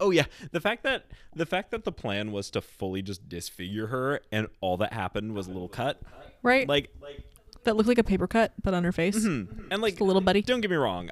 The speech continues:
Speaker 1: I'm glad that Buffy stopped. Sorry, I didn't wanna burp straight into the mic. Uh,
Speaker 2: Fair.
Speaker 1: I'm glad that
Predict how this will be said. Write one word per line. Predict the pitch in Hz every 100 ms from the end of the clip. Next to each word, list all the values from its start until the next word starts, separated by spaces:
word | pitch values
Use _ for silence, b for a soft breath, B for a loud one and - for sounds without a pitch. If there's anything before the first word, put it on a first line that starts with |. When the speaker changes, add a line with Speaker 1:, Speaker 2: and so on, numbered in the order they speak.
| -
Speaker 1:
I'm | 175
glad | 131 120 123 117
that | 107 101 - - - 107
Buffy | 101 92 104 98
stopped. | - - - 85 127 - - - _ _ _ _ _ _ _ _ _ _ _ _ - - -
Sorry, | - -
I |
didn't | 82 76
wanna | 90
burp | 73 82 -
straight | - 82
into | -
the | -
mic. | 85 78 - B B B
Uh, | 120 117 110
Speaker 2:
Fair. | 104 190 -
Speaker 1:
I'm | 170
glad | 208 233 254 -
that | 220 185